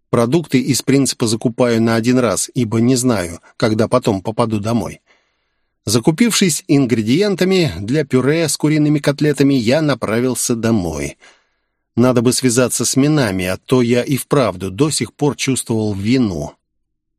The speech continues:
«Привет, врунишка!» прошелестел знакомый голос из мрака между двух домов.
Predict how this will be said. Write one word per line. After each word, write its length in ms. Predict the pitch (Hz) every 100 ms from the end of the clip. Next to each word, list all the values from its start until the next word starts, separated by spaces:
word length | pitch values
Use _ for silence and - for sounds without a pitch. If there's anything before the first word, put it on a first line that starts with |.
| _
«Привет, 560 | - 170 160 151 165 -
врунишка!» 920 | 233 254 220 170 156 - 175 175 175 _
прошелестел 720 | 127 113 120 117 - - 110
знакомый 580 | 95 107 120 - 110 110
голос 440 | 104 113 107 - -
из 200 | 120 101
мрака 460 | 104 104 110 -
между 320 | 143 120 104 107
двух 320 | 101 110 95
домов. 480 | 101 98 110 123